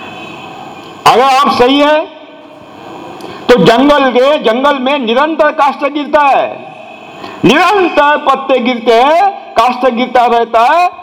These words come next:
पूरा आच्छादन होता है। जंगल के पौधों पर कीटों का हमला क्यों नहीं?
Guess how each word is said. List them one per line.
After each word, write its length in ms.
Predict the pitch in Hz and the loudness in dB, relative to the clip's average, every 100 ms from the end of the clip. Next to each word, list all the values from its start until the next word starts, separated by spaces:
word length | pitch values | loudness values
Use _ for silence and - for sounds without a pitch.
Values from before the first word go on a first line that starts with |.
| - | -4
पूरा 200 | 254 311 | 0 2
आच्छादन 500 | 285 - 247 254 240 | 0 -2 -2 -2 -2
होता 300 | 240 240 220 | -4 0 0
है। 380 | 196 147 - - | 0 -2 -8 -10
जंगल 540 | 131 190 247 233 247 240 | 0 0 2 2 2 2
के 180 | 233 | 0
पौधों 440 | 226 226 208 208 208 | 2 2 2 2 2
पर 220 | 202 196 | 0 -2
कीटों 340 | 202 190 202 190 | -4 -2 0 2
का 140 | 190 | 2
हमला 400 | 151 165 165 160 | 2 0 0 0
क्यों 220 | 160 147 | 0 -4
नहीं? 180 | 123 98 | -6 -6